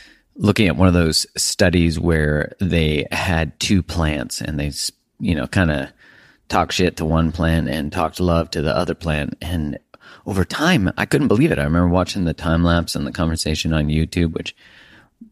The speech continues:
editing aside, let's just go with this for a sec, that the plant that got spoken to with love, like,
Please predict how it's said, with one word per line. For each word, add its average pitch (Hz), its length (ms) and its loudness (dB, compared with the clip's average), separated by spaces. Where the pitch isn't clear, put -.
editing 78 420 0
aside, - 340 -4
let's - 200 -4
just - 220 -6
go 71 140 2
with 69 120 -4
this - 160 -4
for - 140 -4
a - 60 -4
sec, 85 300 -6
that 82 440 2
the 101 220 -2
plant - 460 0
that 135 180 0
got 113 240 0
spoken 98 440 0
to 104 180 0
with 95 180 0
love, 90 400 0
like, 85 180 0